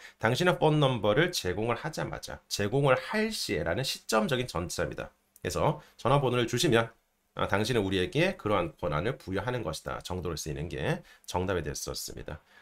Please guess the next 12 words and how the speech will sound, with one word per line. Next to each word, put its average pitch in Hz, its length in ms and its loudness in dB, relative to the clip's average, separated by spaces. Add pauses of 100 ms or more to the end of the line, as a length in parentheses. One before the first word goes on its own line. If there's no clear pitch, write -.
(200)
For 220 260 10
providing, 113 540 4 (180)
뭐 92 140 -2
제공하는 131 800 2
것을 104 400 0
위한 87 400 -2
아니겠고요. 95 880 0 (420)
During 180 680 4
providing 135 580 4
이라고는 127 280 2
쓰지 147 200 -2
않습니다. 113 580 0